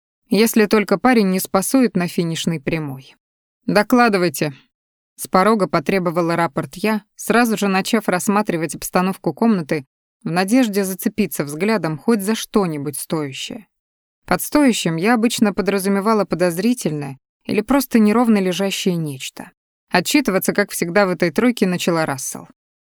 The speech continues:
"С целью установки слежки за домом Терезы Холт мы приехали на место патрулирования ровно в восемь ноль ноль и увидели открытую дверь. Это показалось нам странным,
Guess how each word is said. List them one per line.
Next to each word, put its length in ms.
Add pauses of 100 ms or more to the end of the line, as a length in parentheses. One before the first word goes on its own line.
"С 120
целью 340
установки 500
слежки 440
за 160
домом 300
Терезы 320
Холт 380 (300)
мы 160
приехали 460
на 120
место 300
патрулирования 720
ровно 320
в 60
восемь 360
ноль 240
ноль 280 (320)
и 80
увидели 360
открытую 540
дверь. 320 (460)
Это 200
показалось 540
нам 160
странным, 580